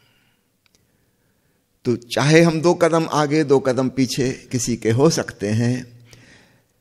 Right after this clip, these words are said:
लेकिन विपरीत नहीं है। हम भी उसी दिशा में जा रहे हैं, आगे बढ़ रहे हैं। एक बच्चा परिपक्व होने की दिशा में आगे बढ़ रहा है।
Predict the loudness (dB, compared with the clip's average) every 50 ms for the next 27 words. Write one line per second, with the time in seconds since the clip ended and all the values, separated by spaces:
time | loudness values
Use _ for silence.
0 | _ _ _ _ _ _ _ _ _ _ _ _ _ _ _ _ _ _ -4 -2
1 | 0 0 0 2 2 2 0 0 0 0 0 0 0 -2 -6 -6 -6 -6 -6 -6
2 | -6 -8 -8 -10 -12 -14 -12 -8 -4 -2 0 0 2 4 4 4 4 4 2 0
3 | 0 0 0 0 0 -2 -2 -4 -4 -2 -2 -2 -2 -2 -4 -6 -6 -8 -8 -8
4 | -6 -4 -4 -4 -2 -2 -2 -2 -2 -2 -4 -6 -6 -4 -4 -6 -6 -6 -8 -8
5 | -8 -8 -8 -6 -4 -4 -4 -4 -4 -6 -8 -12 -14 -20 -20 _ _ _ _ _
6 | _ _ _ _ _ _ _ _ _ _ _ _ _ _ _ _ _ _ _ _
7 | _ _ _ _ _ _ _ _ _ _ _ _ _ _ _ _ _ -4 -4 -2
8 | -2 -4 -4 -4 -6 -6 -4 -4 -4 -6 -8 -12 -18 -20 _ _ _ _ _ _
9 | _ _ _ _ _ _ _ 0 0 2 2 0 -2 -6 -6 -6 -4 -2 0 0
10 | 0 0 -2 -2 -2 0 -2 -2 -4 -4 -4 -4 -4 -4 -4 -6 -6 -8 -8 -6
11 | -6 -4 -2 -2 -2 -2 -2 -2 -2 -2 -4 -6 -8 -8 -10 -10 -12 -16 -20 _